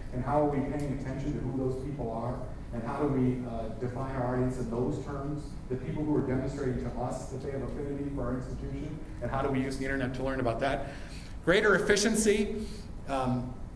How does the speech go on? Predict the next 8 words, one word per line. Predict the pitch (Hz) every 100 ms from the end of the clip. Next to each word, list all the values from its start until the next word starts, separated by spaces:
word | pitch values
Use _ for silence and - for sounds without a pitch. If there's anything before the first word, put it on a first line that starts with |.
| - - - - -
so | - 180 190
many | 185 185 165
annual | 156 160 147
giving | 151 160 131
appeals | - 135 120 117
were | 120 123
built | 127 151 127 - - -
previously | 151 143 131 - 107